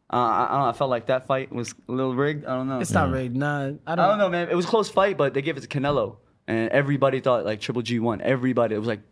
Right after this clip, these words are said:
Speaker 1: "Yo, G G G won, G G G won." But they had a second fight, and Canelo won it as well.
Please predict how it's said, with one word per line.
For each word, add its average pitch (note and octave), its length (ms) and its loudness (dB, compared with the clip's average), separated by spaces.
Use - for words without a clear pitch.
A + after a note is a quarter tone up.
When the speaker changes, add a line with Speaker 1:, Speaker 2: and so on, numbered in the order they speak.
Speaker 1:
"Yo, A2+ 260 0
G C#3 140 -4
G C3+ 120 0
G C3 160 0
won, C3+ 240 2
G B2+ 140 -8
G C3+ 120 -6
G C#3 120 0
won." C3 300 0
But A2+ 280 -2
they - 80 0
had A#2+ 80 2
a - 20 -4
second C3 240 0
fight, C3 180 0
and A#2+ 100 -4
Canelo A#2+ 280 0
won A#2+ 100 0
it A2+ 80 0
as A2 140 -4
well. A2+ 300 0